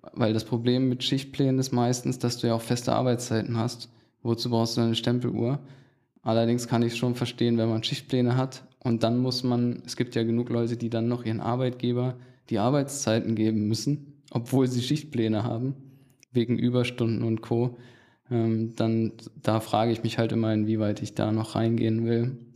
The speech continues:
Allerdings, ähm, mein Vater hat jahrelang in Schichtplänen gearbeitet und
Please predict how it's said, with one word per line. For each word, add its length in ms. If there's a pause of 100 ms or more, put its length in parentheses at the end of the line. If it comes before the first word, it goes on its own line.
(600)
Allerdings, 680 (840)
ähm, 460 (140)
mein 280
Vater 340
hat 220
jahrelang 460
in 140
Schichtplänen 480
gearbeitet 760 (840)
und 560